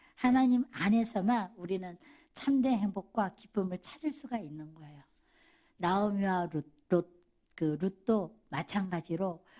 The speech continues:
정말 다시 한번 모압에서 베들레헴으로 왔을 때는 그들이 삶에서 다시 한번 행복의 길,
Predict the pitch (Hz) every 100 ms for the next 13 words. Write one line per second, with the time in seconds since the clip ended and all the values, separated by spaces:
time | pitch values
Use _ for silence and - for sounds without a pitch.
0 | - - 214 233 254 247 - 240 - 269
1 | 247 226 202 208 214 202 - 220 170 175
2 | 196 190 180 180 175 - - 160 165 156
3 | 185 160 - _ _ _ 185 175 175 170
4 | - 202 185 180 202 180 - - - -
5 | 254 220 226 233 165 - _ _ _ _
6 | _ 240 220 196 180 175 220